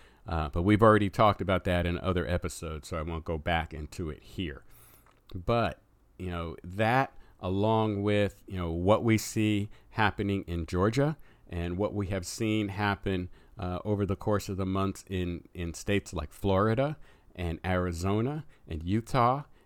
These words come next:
and other, you know, Republican-held states and, and even more that are bringing hundreds of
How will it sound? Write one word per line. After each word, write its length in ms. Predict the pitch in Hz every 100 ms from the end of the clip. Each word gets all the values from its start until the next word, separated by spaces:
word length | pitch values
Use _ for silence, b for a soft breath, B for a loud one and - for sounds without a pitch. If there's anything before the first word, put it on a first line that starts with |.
| -
and 160 | 87 -
other, 500 | 120 123 120 117 -
you 140 | 95 87
know, 260 | 85 80 -
Republican-held 1300 | 92 - - 120 117 - 110 98 104 101 101 95 - b b
states 640 | - - - 139 104 95 -
and, 580 | 101 95 95 92 92 - -
and 260 | 92 90
even 380 | 117 120 104 95
more 460 | 98 147 139 95 - B B
that 200 | 101 104 -
are 180 | 95 90
bringing 680 | 101 107 110 104 101 92 87
hundreds 760 | - 127 143 151 113 90 76 - b b -
of 380 | 92 92 90